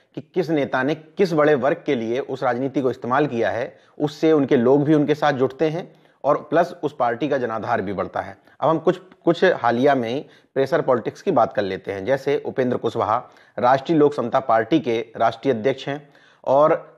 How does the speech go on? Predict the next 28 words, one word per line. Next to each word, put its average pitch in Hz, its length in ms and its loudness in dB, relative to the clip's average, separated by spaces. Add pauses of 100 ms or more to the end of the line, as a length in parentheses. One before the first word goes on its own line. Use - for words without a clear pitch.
(140)
केंद्र 165 320 2
में 120 320 -4
एनडीए 127 340 0
सरकार 123 360 0
के 123 140 -4
साथ 143 300 0
में 110 300 -6 (500)
मानव 131 220 -2
संसाधन 131 440 -2
के 143 100 2
विकास 123 320 2
राज्य 110 220 2
मंत्री 123 300 -2
थे। 113 220 -4 (300)
उन्होंने 147 460 2
प्रेशर 123 320 -2
पॉलिटिक्स 123 420 0
की, 180 200 -6
सीटें 135 300 -2
बढ़वाने 117 360 0
की 120 120 -4
कोशिश 139 320 0
की, - 300 -6 (440)
क्योंकि 160 540 2
जनता 127 300 0
दल 127 140 2
यूनाइटेड 123 460 2
को 120 380 -2